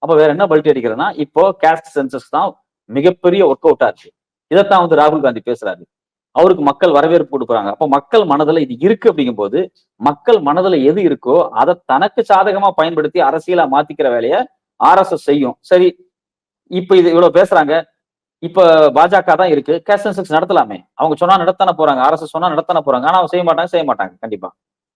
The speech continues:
அது ஒருபோதும் அவங்க செய்ய மாட்டாங்க. So, இவங்க இப்ப ஆர் எஸ் எஸ் ஆதரவு தான் இன்னைக்கு இருக்கக்கூடிய ஹரியானா சி எம்.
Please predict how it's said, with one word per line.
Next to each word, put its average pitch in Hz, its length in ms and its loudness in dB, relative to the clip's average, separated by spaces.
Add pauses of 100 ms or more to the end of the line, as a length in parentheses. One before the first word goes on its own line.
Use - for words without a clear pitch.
(420)
அது 147 140 4
ஒருபோதும் 180 360 2
அவங்க 147 140 -2
செய்ய 131 160 -6
மாட்டாங்க. - 260 -10 (680)
So, 208 80 2 (240)
இவங்க 151 260 -4
இப்ப 160 180 0 (540)
ஆர் 156 200 4
எஸ் 208 120 -2
எஸ் 196 140 -4 (320)
ஆதரவு 180 360 4
தான் 202 400 2
இன்னைக்கு 165 260 -2
இருக்கக்கூடிய 170 240 2
ஹரியானா 156 300 2
சி 135 160 -6
எம். 117 200 -4